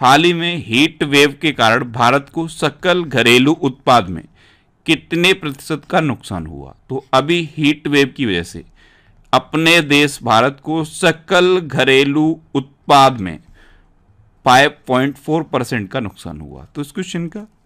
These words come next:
ए ऑप्शन सही है। नेक्स्ट क्वेश्चन है, हाल ही में लेफ्टिनेंट गवर्नर बीके सक्सेना ने कितने जिला सैनिक बोर्डों की स्थापना को मंजूरी दी?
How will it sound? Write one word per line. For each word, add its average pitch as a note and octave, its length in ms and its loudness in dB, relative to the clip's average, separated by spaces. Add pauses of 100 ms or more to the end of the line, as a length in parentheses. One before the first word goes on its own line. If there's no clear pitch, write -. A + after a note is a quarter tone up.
(340)
ए D3 140 4
ऑप्शन G#2 380 -6
सही D#2 220 -20
है। - 160 -20 (640)
नेक्स्ट A#2+ 240 0
क्वेश्चन F3 340 -14
है, F#3 120 -16 (680)
हाल C#3+ 240 4
ही F3+ 80 4
में F3 140 -4
लेफ्टिनेंट D#3+ 560 0
गवर्नर C#3+ 440 0
बीके C#3 440 0
सक्सेना C#3 480 -2
ने E2+ 180 -8 (520)
कितने D#3+ 580 2
जिला C#3+ 580 4
सैनिक D3+ 680 0
बोर्डों C#3+ 320 2 (180)
की D#3+ 180 -8
स्थापना D3 520 0
को D#3 180 -4
मंजूरी F2 440 -4
दी? - 200 -20